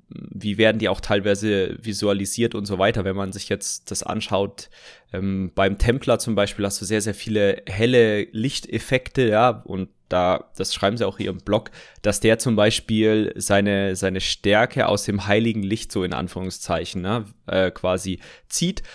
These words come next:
und deswegen ist das auch alles in diesen gelblichen, goldenen, äh, äh, Lichts visualisiert bei seinen Skills.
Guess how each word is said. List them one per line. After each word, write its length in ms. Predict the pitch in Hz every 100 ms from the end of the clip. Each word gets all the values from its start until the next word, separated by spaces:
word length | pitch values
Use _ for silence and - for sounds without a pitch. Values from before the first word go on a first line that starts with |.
| -
und 220 | - 110
deswegen 440 | 127 - 117 117 117
ist 260 | - 110
das 160 | 117 113
auch 180 | 104 -
alles 300 | 117 127 -
in 100 | 101
diesen 500 | 113 110 110 101 101 - _ -
gelblichen, 600 | 110 117 117 120 117 104
goldenen, 640 | 104 110 113 107 107 107
äh, 460 | 98 101 101 101 98 - _ _ _
äh, 200 | 98 98
Lichts 440 | 101 131 - - -
visualisiert 680 | 110 104 110 101 101 117 -
bei 100 | 98
seinen 240 | 90 90
Skills. 480 | - 90 85 -